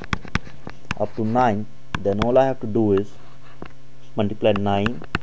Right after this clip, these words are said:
by ten and divide by two. So that will be forty-five. Similarly,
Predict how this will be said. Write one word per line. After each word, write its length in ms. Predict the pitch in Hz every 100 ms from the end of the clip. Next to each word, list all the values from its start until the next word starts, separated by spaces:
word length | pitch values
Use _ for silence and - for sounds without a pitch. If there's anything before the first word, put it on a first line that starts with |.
| 98
by 200 | 95 - -
ten 320 | 117 98 98 - - -
and 160 | 95
divide 360 | 95 95 95 92 - - -
by 180 | 87 82 -
two. 160 | 87 - - -
So 60 | 80
that 160 | 92 90
will 140 | 95
be 100 | 92 101 - - - - -
forty-five. 460 | - 92 90 - - - - - - - - - - - - - -
Similarly, 600 | - 110 110 107 95 113